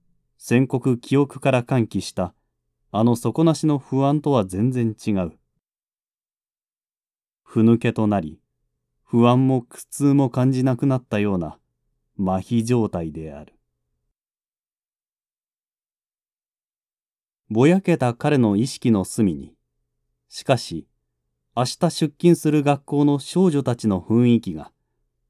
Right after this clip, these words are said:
それだけが、彼の可視的な生活の中で、唯一の生きたものであるかのように、明るく浮き上がってきた。一人一人に見れば、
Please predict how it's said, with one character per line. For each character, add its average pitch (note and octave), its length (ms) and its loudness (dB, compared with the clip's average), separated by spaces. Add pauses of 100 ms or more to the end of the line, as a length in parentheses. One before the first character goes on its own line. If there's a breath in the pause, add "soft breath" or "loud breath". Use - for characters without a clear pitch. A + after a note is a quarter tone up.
(140)
そ - 220 -2
れ F3+ 120 2
だ F3+ 100 2
け F3 160 0
が、 D#2+ 180 -8 (720)
彼 C3 240 2
の A2 160 4
可 - 160 -4
視 - 160 -6
的 C#3 180 -4
な C3+ 140 2
生 B2+ 220 -2
活 C3 260 -4
の A#2+ 140 2
中 A2+ 220 -2
で、 - 200 -16 (420)
唯 D#3 360 2
一 - 180 -6
の A#2 240 2 (140)
生 D3+ 120 -2
き - 140 -20
た C3+ 140 2
も B2 100 2
の C3+ 140 2
で A#2 120 2
あ A#2+ 80 0
る A#2 140 -2
か G2+ 120 -4
の F2+ 100 -2
よ F2+ 160 -2
う D#2 60 -10
に、 D2+ 180 -14 (500)
明 A#2+ 240 -2
る C3 100 -2
く A#2+ 320 -4
浮 G#2+ 120 -4
き B2+ 160 0
上 A#2 100 2
が A2 80 -2
っ - 80 -10
て - 160 -12
き - 120 -20
た。 - 140 -18 (2250)
一 - 300 -2
人 D#3 160 2
一 - 240 -4
人 D3 140 4
に A2+ 140 6
見 A#2 140 4
れ F#2+ 100 0
ば、 - 220 -14